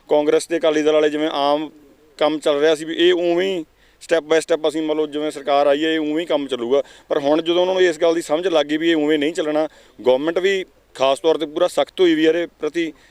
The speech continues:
ਤੇ ਆਮ ਪੁਲਿਸ ਡਿਪਾਰਟਮੈਂਟ ਦਾ ਵੀ ਬਹੁਤ ਵਧੀਆ ਨੈਟਵਰਕ ਜਿਹੜਾ ਰੋਲ ਕਰ ਰਹੀ ਹੈ, ਤੇ ਇਹ ਗ੍ਰਾਫ ਜਿਹੜਾ ਬ੍ਰੇਕ ਹੋ ਗਿਆ ਹੁਣ ਬਹੁਤ ਹੱਦ ਤਾਈਂ। ਆਉਣ ਵਾਲੇ ਸਮੇਂ ਦੇ ਵਿੱਚ ਤੁਸੀਂ ਵੇਖਿਆ ਹੁਣ ਪਿੱਛੇ ਜੇ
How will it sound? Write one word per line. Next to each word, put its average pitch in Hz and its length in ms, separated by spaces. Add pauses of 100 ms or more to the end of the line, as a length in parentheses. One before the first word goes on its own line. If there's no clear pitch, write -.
(200)
ਤੇ 165 120
ਆਮ 165 320
ਪੁਲਿਸ 175 300
ਡਿਪਾਰਟਮੈਂਟ 180 400
ਦਾ 180 80
ਵੀ 190 60
ਬਹੁਤ 165 280
ਵਧੀਆ 175 320
ਨੈਟਵਰਕ 151 420
ਜਿਹੜਾ 147 320
ਰੋਲ 135 280
ਕਰ 143 160
ਰਹੀ 151 200
ਹੈ, 156 100 (380)
ਤੇ - 80
ਇਹ 175 140
ਗ੍ਰਾਫ 135 380
ਜਿਹੜਾ 165 220
ਬ੍ਰੇਕ 139 560
ਹੋ 143 140
ਗਿਆ 143 160
ਹੁਣ 151 120
ਬਹੁਤ 147 300
ਹੱਦ 139 120
ਤਾਈਂ। 147 280 (440)
ਆਉਣ 160 120
ਵਾਲੇ 175 160
ਸਮੇਂ 170 260
ਦੇ 170 80
ਵਿੱਚ 165 380
ਤੁਸੀਂ 165 220
ਵੇਖਿਆ 147 280
ਹੁਣ 165 120
ਪਿੱਛੇ 160 300
ਜੇ 160 200